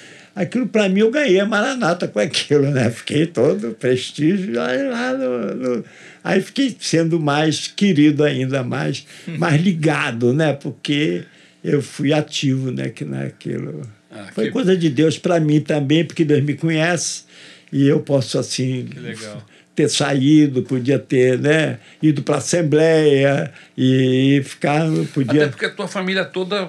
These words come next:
Speaker 3: tava lá.
Speaker 1: Tava lá, toda a minha família, por isso que eu falo muito em fidelidade.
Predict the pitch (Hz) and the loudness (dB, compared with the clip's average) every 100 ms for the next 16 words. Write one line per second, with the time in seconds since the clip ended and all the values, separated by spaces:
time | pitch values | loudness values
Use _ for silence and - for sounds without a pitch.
0 | - 180 190 180 180 190 214 190 190 - | -6 -6 -4 -2 0 2 2 2 0 -4
1 | - 233 240 285 196 190 - 175 156 160 | 0 0 2 2 4 2 0 0 2 4
2 | 175 160 139 196 185 - - 185 180 175 | 2 2 0 0 -2 0 0 0 2 2
3 | 165 180 185 185 - 185 147 175 170 160 | 2 2 2 0 0 -2 0 2 4 2
4 | 151 165 180 160 135 117 | 2 2 2 0 -2 -6